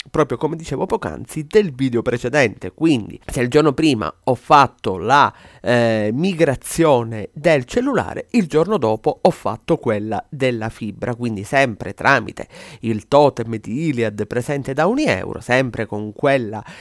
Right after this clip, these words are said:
gentilissima ragazza che saluto, che mi ha aiutato nella, eh, creazione proprio, eh, del contratto, nell'inserimento del codice di migrazione.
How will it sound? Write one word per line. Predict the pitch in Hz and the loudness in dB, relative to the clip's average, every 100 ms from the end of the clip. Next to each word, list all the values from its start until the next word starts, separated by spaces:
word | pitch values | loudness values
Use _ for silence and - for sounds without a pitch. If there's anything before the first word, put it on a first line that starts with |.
| - | -20
gentilissima | 131 123 170 160 - 160 185 - - 117 | -2 6 6 6 -2 -2 -2 -4 -6 -4
ragazza | 113 127 135 160 - - 107 | -4 -2 4 4 2 -6 -8
che | 110 | -8
saluto, | - 135 160 131 - 73 | -4 -2 -2 -4 -8 -6
che | - 120 - | -2 -2 -2
mi | 139 | -2
ha | 143 - | -2 -2
aiutato | 123 117 123 123 131 101 98 - - - | -4 -4 -4 0 0 0 -6 -14 -18 -10
nella, | 127 139 143 120 110 95 - | 0 2 2 0 -4 -6 -2
eh, | 135 127 120 113 | 0 2 2 -2
creazione | - 135 127 - - - 185 151 107 104 | -2 0 0 -2 -4 2 6 6 4 0
proprio, | 127 143 - 107 - - - - | 4 4 4 -4 -6 -12 -14 0
eh, | 123 120 117 117 | 2 4 2 0
del | 127 120 | -2 -2
contratto, | - 120 117 123 170 139 - - | -6 -6 0 6 6 6 0 -6
nell'inserimento | 123 131 135 139 131 135 123 139 143 127 127 | -2 -2 -2 -4 -4 -4 0 0 0 -2 -4
del | 117 117 | -2 -2
codice | - 139 120 131 | -2 -2 -2 -6
di | 110 | -4
migrazione. | 123 156 208 269 - - 427 240 131 | -4 0 0 0 0 4 6 6 2